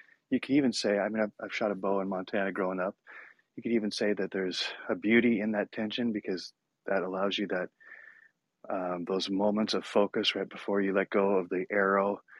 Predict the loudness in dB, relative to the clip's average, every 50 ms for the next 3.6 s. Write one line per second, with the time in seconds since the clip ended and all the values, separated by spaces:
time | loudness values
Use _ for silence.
0 | -20 -20 -20 _ _ _ _ _ -8 -6 -6 -4 -2 -2 -2 -2 -2 -4 -2 0
1 | 0 0 0 0 -2 -2 -4 -6 -8 -6 -4 -4 -4 -4 -4 -4 -2 -4 -4 -6
2 | -10 -18 -18 _ -4 -4 -4 -4 -2 -4 -2 -2 0 0 0 0 0 2 2 4
3 | 4 2 2 0 -2 -2 -2 -2 -4 -4 -6